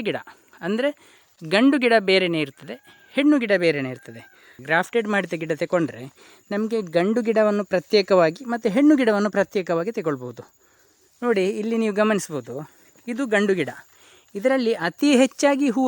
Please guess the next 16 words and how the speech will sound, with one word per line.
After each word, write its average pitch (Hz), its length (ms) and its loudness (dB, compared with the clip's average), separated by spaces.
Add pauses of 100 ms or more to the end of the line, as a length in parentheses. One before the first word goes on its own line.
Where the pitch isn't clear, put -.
ಆಗ್ತಾ 202 260 0
ಇರ್ತದೆ 135 260 -8 (200)
ನೋಡಿ. 151 160 -4 (540)
ಇಲ್ಲಿ 196 240 -6
ಗಮನಿಸ್ಬೋದು 151 560 -4
ನೀವು 120 120 -12 (100)
ನೋಡಿ, 127 180 -10 (4000)
ಎಲ್ಲ 233 180 -2 (100)
ಕಡೆಯೂ 226 300 -2
ಹೂವಿನ 208 400 -6
ರಾಶಿ 196 240 -2
ರಾಶಿ 175 200 -4
ಹೂ 180 140 -6
ಆಗ್ತಾ 160 220 -12
ಇದೆ 131 160 -12
ನೋಡಿ. 123 120 -16